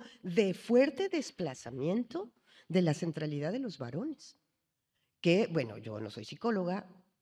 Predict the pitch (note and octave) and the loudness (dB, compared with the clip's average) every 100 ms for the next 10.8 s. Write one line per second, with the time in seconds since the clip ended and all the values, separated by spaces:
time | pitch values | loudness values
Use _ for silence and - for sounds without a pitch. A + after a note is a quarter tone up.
0 | _ - A2 A#2 B2+ D#3 D3 D3 C3+ D#3+ | _ -18 -10 -6 -2 0 0 0 2 2
1 | D3 - D3+ C#3 D3 E3 E3 - D#3+ C#3+ | 2 4 2 4 6 6 4 0 0 0
2 | B2+ B2+ D3 C3 A#2 A2 D#3 D#3 B2+ A#2+ | 0 0 -2 -4 -4 -2 -2 -2 -2 -2
3 | D#3+ D3 - _ - - - - - F#3 | -2 -4 -10 _ -20 -20 -20 -8 0 0
4 | D#3+ F#3 F#3+ A#3 F#3+ A#3+ A3 A3+ A#3 A#3+ | 2 0 2 0 2 2 2 2 2 0
5 | B3 E4+ D4 F3 C3 - B4 - A2+ - | 0 2 2 0 -2 0 0 0 -4 -4
6 | - _ _ _ _ _ _ F#3 E3+ C3 | -14 _ _ _ _ _ _ 4 4 4
7 | - D4 G#4+ - - - B2+ A#2 G#2 _ | -4 -2 -2 -6 -10 -12 -8 -8 -10 _
8 | - - F3+ G3+ F4+ - B2+ A2+ A2 G#2 | -14 0 2 2 -4 -8 -10 -10 -12 -12
9 | - A#3 D4+ F4+ - A2+ A2+ A#3 D#4 - | -6 -4 -2 -4 -6 -8 -2 0 0 -2
10 | - - - G#2+ - - C#4 D4+ | -12 -16 -16 -16 -16 -2 -2 -2